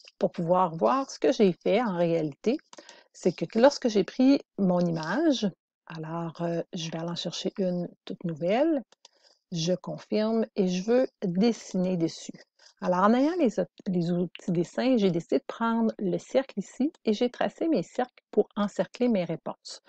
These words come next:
Alors, j'ai encerclé le chariot de livres et la, euh, chaise.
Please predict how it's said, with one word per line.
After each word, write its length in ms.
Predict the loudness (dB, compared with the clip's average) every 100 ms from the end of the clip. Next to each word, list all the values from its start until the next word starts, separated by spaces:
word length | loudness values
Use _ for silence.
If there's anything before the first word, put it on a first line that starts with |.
| -20 -20 -12
Alors, 220 | -8 -6
j'ai 140 | -4 -4 -6 -14
encerclé 640 | -12 -10 -12 -4 -2 -4 _ -4
le 220 | 0 2
chariot 400 | 2 0 0 -2
de 100 | 0
livres 280 | 0 0 -2 -8 -20 -20 _ _ 2
et 220 | 4 4 _ -4
la, 580 | 2 2 2 2 2 0 -4
euh, 320 | -8 -6 -6
chaise. 600 | -4 -4 -4 -8 -18 -20